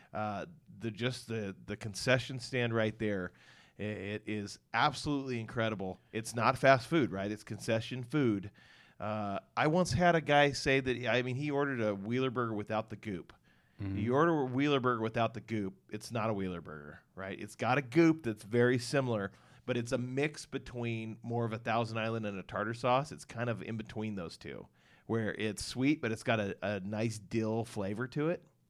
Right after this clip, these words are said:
Speaker 1: That's amazing.
Speaker 2: Oh, yeah.
Speaker 1: Absolutely amazing. So the Wheeler burger is probably my favorite, I think.
Speaker 2: All right, we're doing this live on the spot, and you put me on the
Speaker 1: I
Speaker 2: spot.
Speaker 1: did put you on
Speaker 2: And
Speaker 1: the
Speaker 2: I'm trying to
Speaker 1: spot.
Speaker 2: think because I'm not generally a go-to get a burger at a restaurant. Burger to me is something that's like a concession on, like,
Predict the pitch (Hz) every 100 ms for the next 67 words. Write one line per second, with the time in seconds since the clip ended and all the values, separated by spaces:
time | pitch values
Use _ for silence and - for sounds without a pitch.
0 | _ _ 113 117 117 98 98 101 95 104
1 | 113 87 110 - 107 95 95 87 - -
2 | - - - 135 135 170 160 139 123 117
3 | 120 110 95 - 101 80 - - - 92
4 | 78 - - _ _ - 110 98 101 113
5 | 127 139 131 123 117 117 113 110 - -
6 | 98 95 101 - 123 107 92 92 90 120
7 | 87 170 190 202 170 165 131 143 165 147
8 | 156 156 143 131 117 - 131 190 165 147
9 | 147 143 98 110 113 131 139 143 107 90
10 | 117 120 127 104 107 104 101 104 98 101
11 | - 104 95 95 90 - 95 80 80 -
12 | - - - 127 135 135 131 120 120 117
13 | 110 117 107 113 110 104 110 101 98 -
14 | 98 - 104 - 107 98 95 95